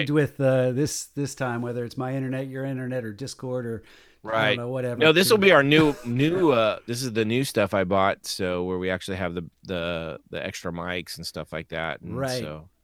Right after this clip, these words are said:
Speaker 1: Yeah. How much cord do you have on the mics? Can we get six feet out of it?
Speaker 2: Uh, oh, yeah.
Speaker 1: <laughs> Okay.
Speaker 2: I think they're like, I think they're like eight-foot cords.
Speaker 1: And you got two mics, so one for
Speaker 2: We,
Speaker 1: you and
Speaker 2: well, yeah, I have two mics for me. I have two mics that I have. It has one mic in the,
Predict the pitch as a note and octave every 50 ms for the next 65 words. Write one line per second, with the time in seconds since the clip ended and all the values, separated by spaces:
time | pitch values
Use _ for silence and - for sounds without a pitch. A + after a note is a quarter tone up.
0 | _ _ - A#2+ G#2+ G#2 F#2+ A#2 D#3+ F3 - - - - E3 E3 E3+ D3 B2 D3
1 | B2+ C3 C3 B2 B2 A#2 A2+ A2+ A2+ G#2+ G2+ - - - - - A#2 A2+ A2+ B2
2 | A2+ - - C3 - - - C#3 C#3 C3 C3 B2+ B2+ - A2 A2 G#2 G#2 G2 G2
3 | F#2+ - - B2+ - - G3 A#2+ A2 G2+ G2 F#2+ F#2 F2 E2 E2 - - - -
4 | _ - C#3 - C3 A#2+ - - A2+ A2 - A2 F#2 F#2 F#2 F2+ - G#2+ - -
5 | G2 F2+ G#2 G2 - F#2 F2 F2 E2+ - - E2 F2+ D2+ - - - - - -
6 | - F#2 E2+ E2 F#2 A#2+ C3+ C#3 D3+ C#3 C3+ - - - D#3+ C#3+ C#3 C#3 C#3 C3+
7 | C3+ - - - - - - _ _ _ _ - - C3 A#2+ A#2+ B2+ B2 A2+ -
8 | B2+ A#2+ A#2 B2 C3 C3 B2+ C3 B2+ B2+ B2+ B2 B2 B2+ C3+ A#2+ A#2+ B2 A#2+ B2
9 | A#2 - - _ - - C3 B2+ A2+ A2 A2+ G#2 - - - D#3 D3 D#3 D#3+ D#3+
10 | - - F3+ E3 D#3 C#3 C3 B2+ B2+ - - - - A2 G2+ - - C#3+ C3+ C#3
11 | C3+ C3+ C#3 - C3+ A2 A2+ A2 A2 A2+ A2 G#2+ G2+ G2 G2 G2+ - - G2 F#2
12 | G#2+ A2 A2 A2 G#2+ G#2+ A2 B2 B2+ C3 C3 B2 A#2+ A#2+ - - - A2 G#2 G2
13 | G2 F#2+ F#2+ F#2 F2+ E2+